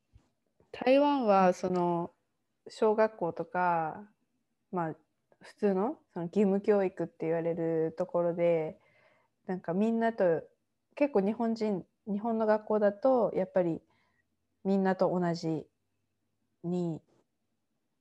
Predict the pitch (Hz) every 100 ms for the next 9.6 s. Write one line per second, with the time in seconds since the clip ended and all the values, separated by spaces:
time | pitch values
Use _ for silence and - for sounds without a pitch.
0 | _ _ _ _ _ _ - 185 180 175
1 | 175 156 139 - 190 - 196 214 220 208
2 | 170 160 156 143 160 180 180 180 170 -
3 | 180 - 175 175 - 156 156 - _ _
4 | _ _ _ _ _ _ _ _ _ _
5 | _ _ _ 202 170 165 165 165 202 196
6 | 170 - _ _ _ _ _ _ _ -
7 | 240 240 226 226 196 180 175 156 - 220
8 | _ _ _ _ _ - 202 214 214 220
9 | 208 196 185 175 170